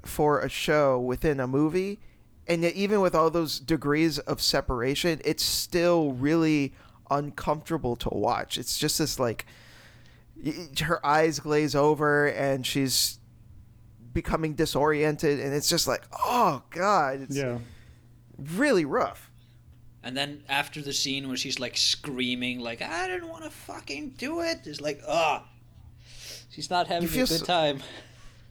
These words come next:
Speaker 2: But she's
Speaker 1: Yeah.
Speaker 2: good. She's good. She's a good actress in the movie, and
Speaker 3: Mm.
Speaker 2: that's why at the end she actually becomes super famous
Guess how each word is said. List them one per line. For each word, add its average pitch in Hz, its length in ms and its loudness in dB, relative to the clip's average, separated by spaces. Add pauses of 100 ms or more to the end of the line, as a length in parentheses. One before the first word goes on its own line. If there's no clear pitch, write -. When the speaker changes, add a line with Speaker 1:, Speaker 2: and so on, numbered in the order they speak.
(240)
Speaker 2:
But 175 140 -2
she's 147 80 6
Speaker 1:
Yeah. 277 240 6
Speaker 2:
good. 185 120 2
She's 226 200 2
good. 240 260 0
She's 165 220 0
a 156 40 -6
good 180 160 2
actress 180 520 -4 (720)
in 175 160 4
the 170 80 2
movie, 160 440 2 (680)
and 151 120 4
Speaker 3:
Mm. 143 40 4
Speaker 2:
that's 156 220 2
why 151 140 4
at 135 140 -2
the 147 120 4
end 143 220 2
she 156 160 0
actually 135 360 0
becomes 127 360 0
super 123 240 -2
famous 147 480 -4